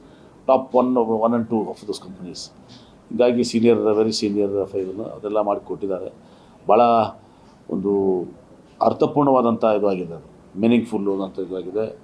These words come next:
ಮಾಡಿದ್ದಕ್ಕೆ ಭಾಳ ಸಂತೋಷ ಕೂಡ ಆಗಿದೆ ನಮ್ಗೆ ಅದನ್ನು ಇದು ಮಾಡಿ. So ಈಗ ಅವ್ರಿಗೆ ಕೊಟ್ಟಂಥದ್ದನ್ನು, ಆ, ರಿಪೋರ್ಟ್ಸನ್ನು ನಾವು ತೆಗೆದುಕೊಂಡು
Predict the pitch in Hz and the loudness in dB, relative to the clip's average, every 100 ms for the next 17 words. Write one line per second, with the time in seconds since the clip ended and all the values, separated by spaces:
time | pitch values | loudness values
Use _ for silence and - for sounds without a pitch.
0 | 92 101 110 - 107 104 101 95 117 110 | -2 0 0 0 0 2 0 -2 -2 -2
1 | 101 104 95 92 92 87 82 87 87 - | -2 0 0 -2 -10 -12 -14 -16 -16 -20
2 | - - - - 87 90 113 139 147 139 | -20 -20 -20 -8 0 2 2 4 4 6
3 | 135 135 123 120 123 120 113 131 165 - | 4 4 2 0 0 0 0 2 2 -2
4 | - - - - - - 104 110 110 110 | -16 -20 -20 -20 -18 -6 2 4 4 2
5 | 110 113 107 113 123 135 117 110 104 110 | 0 0 -2 0 2 4 2 2 0 0
6 | 107 - 107 113 139 123 | -2 -2 -2 2 2 0